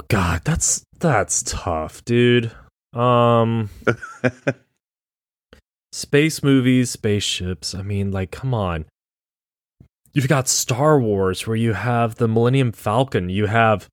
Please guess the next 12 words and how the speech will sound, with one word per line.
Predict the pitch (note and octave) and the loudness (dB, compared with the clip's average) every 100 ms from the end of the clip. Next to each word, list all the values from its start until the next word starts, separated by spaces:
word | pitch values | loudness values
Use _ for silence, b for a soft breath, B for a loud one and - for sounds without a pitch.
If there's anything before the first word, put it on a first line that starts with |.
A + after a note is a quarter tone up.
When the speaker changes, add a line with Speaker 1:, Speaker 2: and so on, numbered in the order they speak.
| - B B B B _ _ _ _ | -20 B B B B _ _ _ _
Speaker 1:
Star | - - C#3+ C#3 | -6 0 2 0
Trek | - - E3+ D#3+ | -2 0 2 2
with | B2+ - | -2 -4
all | - B2+ D3+ E3 | -4 0 2 2
the | C3 B2 | 2 -2
different | C3 B2+ A2+ G#2+ | -2 -2 -4 0
versions | C3+ C3 A#2+ G#2+ | 0 0 -4 -6
of | F#2+ | -8
the | G#2+ - | -8 -6
Enterprises. | C3 B2+ - G#2+ G2+ F#2+ G2 | -8 -8 -8 -4 -4 -4 -6
I | C3 | -4
mean, | B2+ B2 | -4 -6